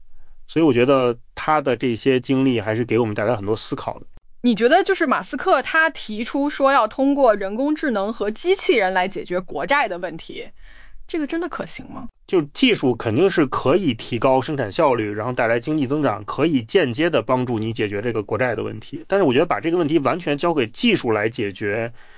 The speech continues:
Speaker 1: 就有点忽视了这个问题背后的社会和政治的因素。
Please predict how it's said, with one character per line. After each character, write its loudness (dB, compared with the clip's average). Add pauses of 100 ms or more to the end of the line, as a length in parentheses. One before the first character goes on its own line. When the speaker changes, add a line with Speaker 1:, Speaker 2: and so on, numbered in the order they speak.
(320)
Speaker 1:
就 6
有 6
点 2
忽 0
视 4
了 4
这 -2
个 2
问 2
题 -2
背 4
后 4
的 -4
社 4
会 4
和 2
政 2
治 -2
的 -6
因 -8
素。 -14